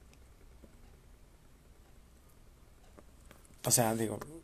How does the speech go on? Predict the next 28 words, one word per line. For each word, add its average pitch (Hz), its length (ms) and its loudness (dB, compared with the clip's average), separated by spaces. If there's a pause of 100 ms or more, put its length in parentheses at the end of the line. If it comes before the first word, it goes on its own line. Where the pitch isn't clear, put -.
(300)
porque 127 200 2
no 123 80 6
vamos 147 280 10
a 117 300 12
agarrar 123 420 10 (1600)
a 117 360 8
tumbarle 127 440 8
un, 123 300 6
unas, 123 640 6 (420)
unas 127 200 8
ramitas, 120 600 6
unas 123 220 8
hojitas, - 640 4
¿no? 117 260 0 (520)
A 113 80 6
esa 139 160 12
maleza 123 540 12
que - 80 2
está 123 200 8
ahí, 123 180 6
digo, 120 260 2
eso, 123 220 4 (220)
ese 120 200 6
ca-, - 180 -2
cáncer, 123 580 8
todo 123 320 8
ahí, 123 220 6
digo, 120 340 2